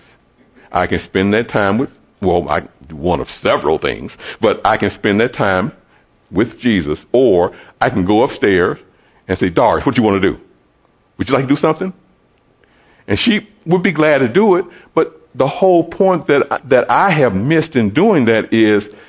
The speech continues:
I have taken Barry and what Barry wants to do and loved it more than spending time with Jesus. Are you following me?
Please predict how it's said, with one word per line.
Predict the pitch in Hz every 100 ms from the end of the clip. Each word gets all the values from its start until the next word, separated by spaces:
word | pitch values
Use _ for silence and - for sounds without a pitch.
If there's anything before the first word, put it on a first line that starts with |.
| - _ _ _ _ _ _ _ _ _ _ _ -
I | 120 170 165 123 117 117
have | - 107 101 92 92 - _ _
taken | - 120 113 107 92 82 _
Barry | 170 135 170 175 95 76 76 120 _ _ _ -
and | 95
what | 101 80 76
Barry | 104 139 220 202 110
wants | 87 85 85
to | -
do | 78 80 80 76
and | 92 87 98
loved | 107 107 80 135
it | 160 123 - - -
more | 87 90 87 82
than | 87
spending | 92 - 78 76 98
time | - 69 69 67 _ _
with | 73 73
Jesus. | - 67 - - _ _ _ _ -
Are | 76
you | 82
following | - 82 65 64
me? | -